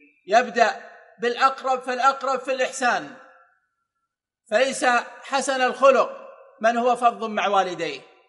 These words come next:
سيء العشرة مع زوجته، فظ على أولاده، وإن كان بساما بين الناس، وإن كان لطيف العبارة في محادثاتهم ومجالسهم،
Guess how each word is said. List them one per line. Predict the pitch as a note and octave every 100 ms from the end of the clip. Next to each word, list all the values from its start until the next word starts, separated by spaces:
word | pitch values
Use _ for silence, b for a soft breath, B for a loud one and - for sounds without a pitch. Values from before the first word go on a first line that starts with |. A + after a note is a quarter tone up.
| _ _ _ _ _ _ -
سيء | C4 C4 B3+
العشرة | B3+ B3 G3+ A#3+ B3 B3
مع | A3
زوجته، | G#3 B3+ G3+ G3 F#3+ C3+ - - _ _ _ _ _ _ _ _
فظ | C4 A#3+ C4 A#3+
على | B3 B3
أولاده، | B3 B3+ B3+ G#3+ E3 C3+ - G3
وإن | A#3 B3
كان | - C4 C4 B3+
بساما | B3+ - - B3+ G#3+ E3+ C3+ A2 - - _ _ _ _ _
بين | G#3+ A3
الناس، | G3 F#3 E3 C3+ - - _ _ _
وإن | G#3 B3
كان | A#3+ C4 C4 C4
لطيف | B3+ C4+ B3
العبارة | B3+ A#3+ B3+ C4 B3+ B3 B3
في | B3
محادثاتهم | B3+ A3 B3 A#3+ B3 B3 A3+ A#3 A3+ A3+
ومجالسهم، | A#3 A#3+ A#3+ B3 B3+ B3 F3 C3+